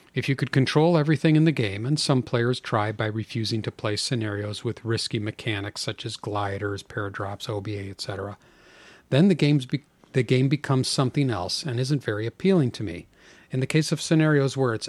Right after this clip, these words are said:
obvious that malfunction in a crucial A T gun or not getting smoke from a mortar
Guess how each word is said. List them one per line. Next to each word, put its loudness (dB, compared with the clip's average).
obvious 0
that -8
malfunction -4
in -4
a -12
crucial -2
A -4
T -2
gun -4
or 0
not 0
getting -2
smoke 0
from -2
a -4
mortar 2